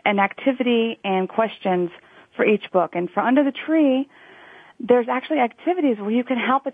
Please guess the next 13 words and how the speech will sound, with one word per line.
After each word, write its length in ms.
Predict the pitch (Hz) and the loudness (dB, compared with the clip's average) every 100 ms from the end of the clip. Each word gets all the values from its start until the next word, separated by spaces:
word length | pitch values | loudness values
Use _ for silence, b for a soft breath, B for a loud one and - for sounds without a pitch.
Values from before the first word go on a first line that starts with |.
| - | -6
child 220 | 233 214 | -4 -4
realize 580 | 196 247 254 202 190 190 _ _ _ _ _ | -2 -2 0 -2 -4 -8 _ _ _ _ _
the 100 | 214 | -6
power 340 | - 226 220 214 | 0 0 2 0
of 120 | - | -4
perspective 600 | 202 - 240 254 147 - - _ - | -10 -4 -4 -4 -8 -12 -20 _ -2
by 160 | 208 196 | -2 0
finding 360 | 220 220 214 196 | 0 2 2 0
a 60 | |
hill 440 | 175 214 196 285 440 _ _ _ b b b b b b - | 0 4 6 4 0 _ _ _ b b b b b b -2
and 120 | 190 - | -2 2
seeing 220 | 254 254 | 2 2
things 320 | 247 247 233 | 2 2 0